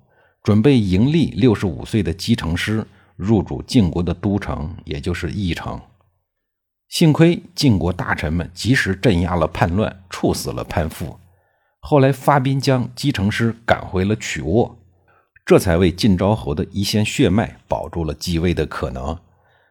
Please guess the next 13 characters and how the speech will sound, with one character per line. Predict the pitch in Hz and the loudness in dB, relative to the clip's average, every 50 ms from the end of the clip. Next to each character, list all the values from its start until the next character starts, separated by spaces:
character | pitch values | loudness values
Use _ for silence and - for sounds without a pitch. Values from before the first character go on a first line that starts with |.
| _ _ _ _ _ _ _ _ | _ _ _ _ _ _ _ _
姬 | - 202 208 | 0 0 2
成 | 180 143 139 160 | 2 4 2 2
师 | 160 - 180 185 190 190 - - | 2 2 2 2 2 0 -2 -8
虽 | - - - 92 87 | -12 -6 -2 -2 0
然 | 82 85 85 | 0 0 0
没 | 87 85 85 | 2 2 2
有 | 87 98 | 0 0
搞 | 92 - - 80 76 | 0 -2 -2 -2 0
定 | 82 90 95 85 82 | 0 0 0 0 0
哥 | - 107 107 107 | 0 2 2 2
哥 | 85 82 69 | 0 -2 -4
姬 | - - 101 101 | -4 0 0 0
仇， | 104 - - 76 73 90 - | 0 0 -2 -4 -2 -4 -6